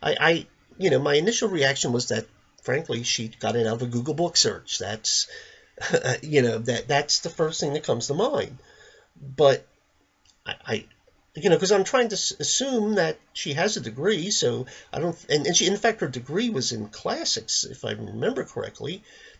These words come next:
so I can't imagine she wouldn't understand what I showed you if she read the passage. And I'm trying to assume the best, that maybe she didn't, that she wouldn't be completely dishonest about what was on that page. Um, so it, it's not,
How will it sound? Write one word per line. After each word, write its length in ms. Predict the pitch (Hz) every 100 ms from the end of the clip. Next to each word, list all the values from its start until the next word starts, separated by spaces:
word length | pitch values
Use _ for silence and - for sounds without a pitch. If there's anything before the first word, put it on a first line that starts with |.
| _
so 180 | - 180
I 60 |
can't 240 | 147 285 254
imagine 460 | 147 196 247 147
she 180 | 123 196
wouldn't 240 | 156 170 139
understand 840 | 131 110 - - 202 170 127 117
what 140 | 123
I 260 | 110 110 107 -
showed 380 | - 214 294 -
you 320 | - - - - - -
if 100 | 110
she 160 | -
read 220 | 113 131 123
the 60 |
passage. 680 | - 226 254 - - 123 - - - - _ _
And 160 | 185 190
I'm 260 | 180 180 -
trying 280 | - 269 202
to 40 |
assume 260 | 165 226 170
the 80 |
best, 420 | 110 98 151 147 -
that 120 | 110
maybe 300 | 143 139 131
she 220 | - 123
didn't, 500 | 123 147 139 127 -
that 200 | 123 110
she 260 | - 151 -
wouldn't 500 | 131 156 139 - _
be 200 | 143 123 -
completely 400 | 123 - 214 151
dishonest 600 | 123 123 202 240 139 -
about 280 | 110 131 143
what 160 | 131
was 140 | 139 135
on 120 | 123
that 200 | 107 -
page. 520 | 294 302 - - - - - - - -
Um, 360 | - 53 55 - -
so 460 | - 180 151 139
it, 180 | 165 165
it's 220 | 170 165 175
not, 280 | 220 349